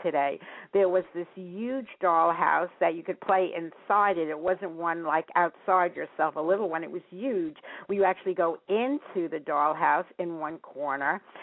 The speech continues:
finger painting in another corner, crayons and coloring books in another corner. So all four corners, I, I can't even remember now what the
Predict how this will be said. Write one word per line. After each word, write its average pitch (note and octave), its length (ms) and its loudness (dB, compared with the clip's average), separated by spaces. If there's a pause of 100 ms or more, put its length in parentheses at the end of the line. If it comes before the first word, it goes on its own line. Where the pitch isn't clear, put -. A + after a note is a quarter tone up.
(200)
finger A3+ 280 0
painting F3+ 580 -4
in D#3+ 120 -6
another D#3 460 -2
corner, E3 560 -4
crayons F3+ 580 0
and D#3 160 -8
coloring D#3+ 460 0
books E3 300 -6
in D#3+ 120 0
another D3+ 400 -2
corner. E3 640 -2 (480)
So G#3 400 4
all A#3+ 240 2 (100)
four G#3+ 160 -2
corners, G3 460 -4
I, F3+ 260 4
I F#3 60 0
can't A#3+ 240 -8
even G3 160 -2
remember F3+ 360 0
now E3+ 220 0
what D#3+ 140 -8
the E3 100 -8